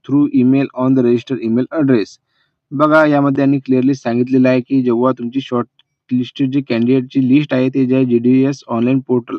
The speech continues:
म्हणजेच की पोस्ट ऑफिसची जी ऑफिशियल वेबसाइट आहे, यावरती तुम्हाला दाखवण्यात येणार आहे. त्यासोबतच बघा, रिझल्ट लागल्यानंतर जे पण विद्यार्थी शॉर्टलिस्टेड होणार आहे,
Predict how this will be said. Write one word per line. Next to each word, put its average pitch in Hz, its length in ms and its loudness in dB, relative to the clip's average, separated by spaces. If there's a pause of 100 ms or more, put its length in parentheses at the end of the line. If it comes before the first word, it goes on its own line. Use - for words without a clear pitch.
म्हणजेच 123 320 -6
की 131 60 -14 (100)
पोस्ट 143 240 -4
ऑफिसची 131 400 -6
जी 135 80 0
ऑफिशियल 120 420 -4
वेबसाइट 123 360 -2
आहे, 139 140 0 (380)
यावरती 139 640 0
तुम्हाला 135 320 0
दाखवण्यात 127 440 -2
येणार 120 260 2
आहे. 131 240 0 (340)
त्यासोबतच 151 480 0
बघा, 143 360 0 (200)
रिझल्ट 139 340 2
लागल्यानंतर 139 500 2
जे 120 200 0
पण 151 240 -2 (160)
विद्यार्थी 127 380 0
शॉर्टलिस्टेड 123 540 -4
होणार 120 320 2
आहे, 131 220 2